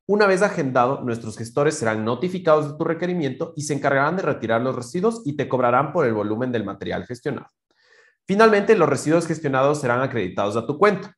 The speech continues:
y estos podrán ser asignados a distintas certificaciones internacionales o ecoequivalencias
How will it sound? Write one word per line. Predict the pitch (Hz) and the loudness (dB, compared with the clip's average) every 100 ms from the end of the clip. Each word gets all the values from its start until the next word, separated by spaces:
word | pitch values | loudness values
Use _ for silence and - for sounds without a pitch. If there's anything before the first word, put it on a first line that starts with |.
| _ 156 | _ -2
y | 180 | 2
estos | 202 226 220 | 4 2 0
podrán | 156 135 143 | 2 2 0
ser | 160 | 2
asignados | 135 131 120 123 139 | 0 0 -2 0 0
a | 135 | 0
distintas | 101 117 117 131 131 | -2 -4 -2 -2 -2
certificaciones | 95 107 101 92 101 127 135 127 | -6 -8 -14 -10 -6 -2 -2 -4
internacionales | 110 104 107 101 110 131 151 160 - | -6 -4 -6 -6 -2 2 2 0 0
o | 123 | 0
ecoequivalencias | 139 165 156 165 165 143 165 170 | 0 -2 0 2 2 0 -6 -8